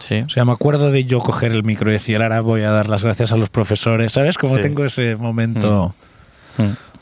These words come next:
Speaker 2: Un poco sí, un
Speaker 1: Está
Speaker 2: poco
Speaker 1: bien
Speaker 2: sí.
Speaker 1: eso, ¿no?
Speaker 2: A veces pienso en la gente que me ha ido enseñando.
Speaker 1: Los profes de universidad no, ¿no?
Speaker 2: Los profes de universidad no. Ya quedó claro en el capítulo de
Speaker 1: <laughs>
Speaker 2: universidad. Pero, por ejemplo, con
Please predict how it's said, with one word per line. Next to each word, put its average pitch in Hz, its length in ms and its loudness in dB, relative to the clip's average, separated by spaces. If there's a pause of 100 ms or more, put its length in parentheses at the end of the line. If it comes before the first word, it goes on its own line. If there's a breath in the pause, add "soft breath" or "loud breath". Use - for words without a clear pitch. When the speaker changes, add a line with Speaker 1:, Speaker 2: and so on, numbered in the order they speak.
(120)
Speaker 2:
Un 120 100 -4
poco 147 300 0
sí, - 140 -4
un 85 60 -8 (200)
Speaker 1:
Está 101 200 -8
Speaker 2:
poco 104 60 4
Speaker 1:
bien 110 180 0
Speaker 2:
sí. 113 100 0
Speaker 1:
eso, 101 180 -2
¿no? 104 220 -2 (920 loud breath)
Speaker 2:
A - 80 0
veces 143 220 2
pienso 135 320 0
en 123 80 2
la 113 80 2
gente 113 260 -2
que 117 80 -2
me 110 120 2
ha - 20 2
ido 104 120 2
enseñando. 98 640 0 (280 loud breath)
Speaker 1:
Los 120 100 -6
profes 104 320 0
de 104 80 2
universidad 101 560 0
no, 98 180 -2
¿no? 107 240 -6
Speaker 2:
Los 117 100 0
profes 110 280 -2
de 110 60 2
universidad 90 540 -2
no. 85 120 -8 (120)
Ya 104 140 -2
quedó 98 220 0
claro 127 260 2
en 123 80 0
el 117 60 -4
capítulo 120 440 2
de 113 60 2
Speaker 1:
<laughs> - 20 0
Speaker 2:
universidad. 110 500 0
Pero, 117 200 -2
por 117 140 -2
ejemplo, 131 500 0
con 113 420 -2